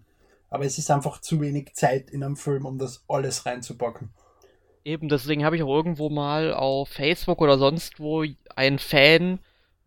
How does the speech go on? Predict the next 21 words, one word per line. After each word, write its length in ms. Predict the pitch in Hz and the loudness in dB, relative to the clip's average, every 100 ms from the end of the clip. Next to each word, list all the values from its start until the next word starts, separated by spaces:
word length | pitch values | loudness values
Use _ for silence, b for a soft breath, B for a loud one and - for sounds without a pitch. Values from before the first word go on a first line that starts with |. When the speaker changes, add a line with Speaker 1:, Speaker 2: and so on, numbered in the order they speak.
| _ - | _ 4
Speaker 2:
gehört, 640 | 160 139 156 180 - - | 6 8 8 6 0 -2
also 400 | 127 127 127 123 - - - - | 2 2 2 -2 -4 -16 -20 -6
seine 380 | 127 127 131 127 | 2 2 2 0
Nachricht 520 | 127 127 - 160 - | 0 -2 -2 -2 2
da 80 | 135 | 4
mal 160 | 143 | 4
gelesen 460 | 131 127 139 151 160 | 2 2 2 2 0
und 180 | 139 135 | 0 2
der 100 | 131 | 2
meinte 440 | 131 131 147 156 | 2 0 0 -2
eben, 420 | 135 135 139 147 b b b _ | 2 2 0 -4 b b b _
warum 280 | 135 151 170 | -4 0 4
hat 160 | 160 - | 4 4
man 220 | 165 147 | 2 2
Harry 180 | 143 151 | 2 0
Potter 300 | - 143 143 | 0 -2 0
eigentlich 320 | 143 151 131 | -2 -4 -4
nie 180 | 151 - | -2 0
als 180 | 151 - | -4 2
Serie 360 | 143 143 139 | 4 4 2
umgesetzt? 680 | 117 123 123 113 113 - - | 0 -4 -8 -8 -10 -12 -20